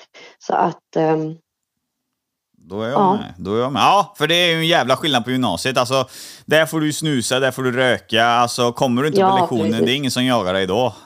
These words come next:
Speaker 2: Eh, absolut
Speaker 1: Exakt.
Speaker 2: inte. Eh, nej, vi la oss på en... Jag kommer ihåg, jag och grabbarna.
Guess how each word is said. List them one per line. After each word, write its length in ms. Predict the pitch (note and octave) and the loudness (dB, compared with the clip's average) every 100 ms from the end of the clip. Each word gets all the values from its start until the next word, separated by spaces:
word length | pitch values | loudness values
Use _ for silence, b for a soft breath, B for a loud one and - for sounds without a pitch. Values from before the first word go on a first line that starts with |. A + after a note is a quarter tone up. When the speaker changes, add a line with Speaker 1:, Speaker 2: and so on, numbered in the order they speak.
| G2+ | -12
Speaker 2:
Eh, 600 | F2+ E2+ D#2+ D#2 C#2 B1 | -8 -6 -6 -8 -10 -4
absolut 180 | - F3+ | 0 0
Speaker 1:
Exakt. 300 | A#2 A2+ - | 0 -2 -2
Speaker 2:
inte. 200 | A#2+ - E2+ _ B B B B B B B | -6 -14 -18 _ B B B B B B B
Eh, 920 | - F#2 F2+ F2+ F2+ F2 F2+ F2+ F#2+ | -6 -4 -2 -2 -4 -4 -4 -4 -6
nej, 340 | F#2+ G#2 E3 F#3 | -4 0 0 0
vi 160 | E3+ | 0
la 240 | F#3 F3 D3 | 2 2 2
oss 100 | C#3+ | 0
på 120 | - | -4
en... 380 | D3 C#3+ C#3+ C#3+ | 0 0 0 -2
Jag 220 | C#3+ C3+ | -2 -2
kommer 200 | D3 C#3+ | -2 -4
ihåg, 160 | C#3 C3+ | -2 -2
jag 120 | B2+ | -2
och 80 | B2 | -2
grabbarna. 500 | C3 A2 G#2+ A2 | -2 -2 -2 -2